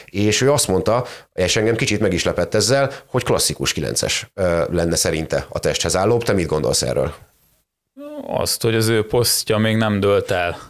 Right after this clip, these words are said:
Speaker 2: Tehát, ö, véglegesen még nem lehet szerintem biztosan mondani, hogy ő milyen poszton, ö,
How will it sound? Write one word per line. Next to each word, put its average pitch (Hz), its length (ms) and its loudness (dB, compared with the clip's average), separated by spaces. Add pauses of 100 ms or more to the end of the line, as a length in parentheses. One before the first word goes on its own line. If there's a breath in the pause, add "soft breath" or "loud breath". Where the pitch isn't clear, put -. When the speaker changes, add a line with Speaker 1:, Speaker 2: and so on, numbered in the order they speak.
(280 loud breath)
Speaker 2:
Tehát, 95 380 -4
ö, 101 540 2
véglegesen 110 760 2
még 110 160 2
nem 107 440 0 (140)
lehet 104 300 -2
szerintem 104 440 0
biztosan 101 440 -2
mondani, 110 360 2
hogy 104 160 0
ő 107 80 0
milyen 101 300 0
poszton, 98 540 -2
ö, 98 240 -2